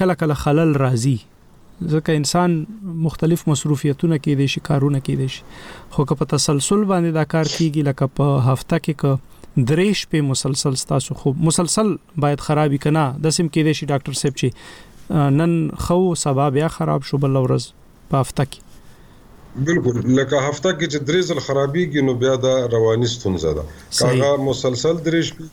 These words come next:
Speaker 2: کیږي، درې شپې خو جوړ شي، څلورمه شپه خو بله محاله دی بیا اوده شوی وي، که نه؟ خو بیا
Speaker 1: آه.
Speaker 2: به په څلورمه شپه. خو که الټرنیټ، که
Speaker 1: آه.
Speaker 2: الټرنیټ کیږي یا په ترتیب کیږي،
Speaker 1: آه.
Speaker 2: په هر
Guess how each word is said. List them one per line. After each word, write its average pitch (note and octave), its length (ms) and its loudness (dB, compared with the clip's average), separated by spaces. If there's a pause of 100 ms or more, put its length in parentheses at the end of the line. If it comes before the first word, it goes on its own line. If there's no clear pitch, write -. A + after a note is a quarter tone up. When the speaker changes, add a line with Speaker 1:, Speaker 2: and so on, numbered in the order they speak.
Speaker 2:
کیږي، D3+ 320 -2 (180)
درې D3+ 200 4
شپې D3+ 220 0
خو C#3+ 80 2
جوړ D#3+ 160 0
شي، C#3+ 140 0
څلورمه C#3 440 2
شپه B2 220 -2
خو B2 60 0
بله A#2+ 260 2
محاله A#2 520 0 (460)
دی B2 100 4
بیا A#2 180 2
اوده A#2 360 -2
شوی A2 340 2
وي، G2+ 100 0
که G#2+ 120 0
نه؟ C3 100 2
خو F3 120 0
بیا D3 160 2
Speaker 1:
آه. C#3 80 0
Speaker 2:
به C#3+ 60 2
په C3 120 -2
څلورمه C3 480 0
شپه. B2 160 -6 (840)
خو A#2+ 120 2
که C3 200 0 (280)
الټرنیټ، C#3+ 540 0 (760)
که C3+ 80 -4
Speaker 1:
آه. C#3 140 2
Speaker 2:
الټرنیټ D#3 360 0 (120)
کیږي D#3+ 280 -6 (120)
یا C3+ 80 2
په C3+ 140 -4 (120)
ترتیب C3 360 -2 (120)
کیږي، E2+ 300 -2 (240)
Speaker 1:
آه. D3 220 4
Speaker 2:
په C3 140 0
هر E3 80 0